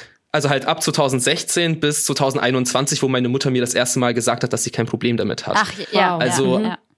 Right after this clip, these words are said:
Speaker 1: Genau, also einfach geduldig bleiben,
Speaker 3: Geduldig.
Speaker 1: so, das wird sich mit der Zeit legen. Ich meine, ich habe jetzt auch, so oft wie ich jetzt mit meiner Mutter auch ein bisschen drüber gesprochen hatte,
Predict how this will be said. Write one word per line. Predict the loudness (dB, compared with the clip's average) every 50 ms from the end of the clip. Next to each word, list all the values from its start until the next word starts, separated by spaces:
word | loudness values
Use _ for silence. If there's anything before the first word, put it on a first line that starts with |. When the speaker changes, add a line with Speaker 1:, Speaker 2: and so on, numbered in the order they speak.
| _ _ _ _ _ _ _ _ _ _ 0
Speaker 1:
Genau, | 2 4 4 4 4
also | 4 2 2 2 2 2 0 0 -2
einfach | -2 -2 0 0 0 -2 0
geduldig | 0 0 0 2 2 2 2 0 -2 -2
bleiben, | 0 0 2 2 2 2 0 0
Speaker 3:
Geduldig. | 0 0 0 2 2 0 0 -2 -4
Speaker 1:
so, | -8 -8
das | -6 -6 -4 -2
wird | -2 -2 -2
sich | -2 -2 -2
mit | 0 0
der | 0 0
Zeit | 0 0 0 2 0 0 -2 -4 -4
legen. | -2 0 2 2 0 0 0 -2 -2 -4 -6 -10 -18 -20 -20 -20 -16 -6 -4
Ich | -2 0
meine, | 0 2 2 0 0
ich | 0 0
habe | 0 0
jetzt | -2 0
auch, | 0 0 0 0 -2 -4 -10 -12 -8
so | -6 -4 -2 0 -2 0 0
oft | -2 -2 -2
wie | -2
ich | -2 -2
jetzt | -2 -2
mit | -2 -2 0
meiner | 0 0 0
Mutter | 0 0 -2 0 0 0
auch | 0 0 -2
ein | -2
bisschen | -2 -2 -2 -2 -2
drüber | 0 0 0
gesprochen | 0 0 -2 0 -2 -2 -2 -2 -2 -2
hatte, | -2 0 0 0 -2 -2